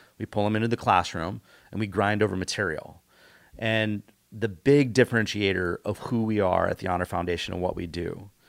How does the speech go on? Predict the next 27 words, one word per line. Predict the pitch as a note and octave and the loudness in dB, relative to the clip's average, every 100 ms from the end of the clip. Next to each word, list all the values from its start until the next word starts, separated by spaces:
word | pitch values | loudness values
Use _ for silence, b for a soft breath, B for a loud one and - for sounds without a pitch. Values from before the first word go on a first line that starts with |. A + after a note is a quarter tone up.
| b b b b _ | b b b b _
is | A2 F#2+ G2+ | -8 -6 -2
that | G2+ G#2 _ - | -2 -2 _ -12
the | A2 | -6
entire | G#2+ - - B2 B2 | -6 -4 0 0 0
first | - A2+ - | -2 -2 -2
phase | - G2 G#2+ C3 - - b b b | -2 0 0 -2 -6 -8 b b b
has | - G#2+ G2+ - | -4 -2 -2 -4
nothing | G#2 A2 B2+ C3 A#2 A#2+ G#2+ | -4 -2 0 0 0 -2 -4
to | - G2+ | -4 -8
do | F#2 G2+ G2+ | -4 -2 0
with | F#2 F2+ | -2 -4
LinkedIn, | G#2 A2 G#2 - G#2 G2+ F#2+ G2 - b b | -2 -2 -2 -2 0 2 0 -4 -8 b b
resumes, | E2+ G2+ G2 G2 G2 G2 G2 - | -4 -2 -2 0 2 2 0 -2
or | F2+ | -6
any | F#2+ | -8
of | E2+ | -10
that. | E2 E2+ B1 - b b b b | -10 -10 -12 -18 b b b b
We | - A2 | -4 0
make | A2+ A2 G2+ - - | 2 2 0 -6 -12
these | G#2 C3+ B2+ | -2 0 0
dudes | G2+ G2+ F2+ F2+ - - | 0 0 0 -4 -10 -12
figure | - A2+ G#2 G#2 | -10 -6 -2 0
out | G2 G2 - - | 0 -2 -12 -4
who | C3+ B2+ G#2+ F#2+ F2 | 2 4 4 0 -2
they | G#2 G2 | -2 0
are | F2 F2 | -2 -2
again. | E2 D2 C2 - | -6 -10 -12 -14